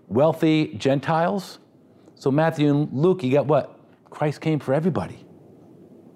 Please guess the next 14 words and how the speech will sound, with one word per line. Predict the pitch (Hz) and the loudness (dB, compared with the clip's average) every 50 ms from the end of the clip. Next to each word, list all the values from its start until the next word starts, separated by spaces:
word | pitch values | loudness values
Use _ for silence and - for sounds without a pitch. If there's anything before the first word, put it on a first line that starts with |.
| - - - - - - - - | -20 -20 -20 -20 -20 -20 -18 -2
So | - 208 196 | 2 2 2
Jesus | 156 - 277 302 311 240 240 202 - | 4 4 4 4 4 4 2 2 2
looks | 247 220 - | 0 0 0
at | 208 180 | -2 0
these | - 185 156 | 0 0 0
Pharisees | - 208 220 240 240 226 180 - 190 185 180 156 | 0 0 0 2 2 0 0 2 2 2 2 2
and | 170 156 | 0 0
says, | - 190 180 - - - - - | 2 2 0 0 -2 -8 -4 -2
"Hey, | 147 | 0
let's | - 220 262 - - - | 0 2 0 -2 0 0
say | 240 214 | 2 2
you're | 202 165 143 147 202 247 247 214 | 4 2 2 2 2 4 4 2
a | 151 | 0
shepherd." | 120 - - 139 104 - 87 80 - | 0 0 0 -2 0 -2 -4 -8 -8